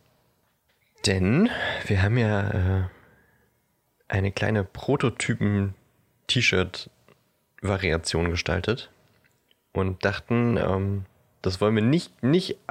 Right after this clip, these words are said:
ausschließlich nur für uns machen, sondern, ähm,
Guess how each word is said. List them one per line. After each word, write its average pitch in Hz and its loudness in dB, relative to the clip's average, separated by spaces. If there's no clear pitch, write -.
ausschließlich 139 0
nur 87 2
für - -2
uns 87 -2
machen, 98 0
sondern, 104 2
ähm, 95 -2